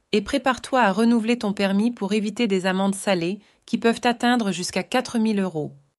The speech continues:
Pour te préparer au mieux à ce processus de renouvellement et rester informé sur les exigences et les démarches à suivre,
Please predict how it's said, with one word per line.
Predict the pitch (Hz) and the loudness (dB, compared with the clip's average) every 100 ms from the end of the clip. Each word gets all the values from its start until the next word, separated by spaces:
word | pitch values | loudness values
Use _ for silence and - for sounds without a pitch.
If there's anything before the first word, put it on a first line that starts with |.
| _ _ - | _ _ -6
Pour | 196 | -2
te | 226 | -2
préparer | 214 262 262 262 | 0 0 2 4
au | 220 | 4
mieux | 196 208 214 | 4 4 0
à | 165 | -4
ce | - | -4
processus | 190 - 208 226 - 240 | -6 -4 -4 -4 -4 -8
de | - | -6
renouvellement | 165 190 202 185 175 180 180 - | -2 0 2 2 0 -2 -4 -6
et | 156 | -6
rester | 165 165 - 180 - | -6 -6 -6 -4 0
informé | 240 - 220 208 202 | 0 2 -2 0 -2
sur | 202 | -4
les | 151 147 | -6 -4
exigences | 190 180 180 185 180 - - | -4 -4 -4 -4 -6 -8 -8
et | |
les | 147 147 | -6 -4
démarches | 165 170 165 - | -2 -2 -2 -6
à | 151 | -8
suivre, | - - 226 240 | -8 -4 -4 -4